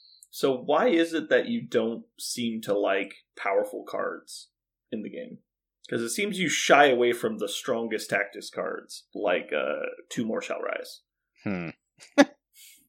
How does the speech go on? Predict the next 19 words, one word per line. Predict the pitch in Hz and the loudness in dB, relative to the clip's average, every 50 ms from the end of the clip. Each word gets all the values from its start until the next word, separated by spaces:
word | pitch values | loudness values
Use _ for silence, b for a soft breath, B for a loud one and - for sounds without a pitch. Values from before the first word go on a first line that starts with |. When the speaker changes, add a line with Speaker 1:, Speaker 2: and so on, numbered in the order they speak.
| _ _ _ - 240 - - _ b b b b b _ - - - 185 - - _ _ _ _ _ | _ _ _ -8 -8 -8 -8 _ b b b b b _ -18 -4 -2 -2 -2 -4 _ _ _ _ _
Speaker 2:
Sure. | - - - - - - - _ _ _ _ _ _ _ _ B B B B B B B B _ _ _ _ - - | -14 -10 -8 -8 -8 -8 -12 _ _ _ _ _ _ _ _ B B B B B B B B _ _ _ _ 2 6
Speaker 1:
I | 131 143 135 | 6 6 8
mean, | 147 143 135 127 | 6 2 4 6
is | 104 120 117 117 | 6 6 6 4
it | 127 | 0
just | 113 131 127 - - | 0 0 -2 0 -2
you | 135 120 - | -4 -4 0
can't | - 156 139 - - | 2 2 2 2 2
handle | - 135 131 127 123 127 110 | 0 0 0 2 2 0 0
the | - - | 0 0
power, | - 127 113 113 120 131 139 147 151 151 147 | 2 4 6 6 6 6 4 4 2 2 2
or, | - 127 120 117 | 2 2 2 4
like, | 117 113 110 113 - | 2 2 0 0 -2
you | 120 | -4
feel | 110 - 139 139 131 | -2 2 2 2 2
you | 120 110 107 | 0 0 0
don't | 110 107 104 104 104 | 0 0 0 -6 -10
need | 98 101 - | -12 -12 -10
it? | - - - | -10 -12 -12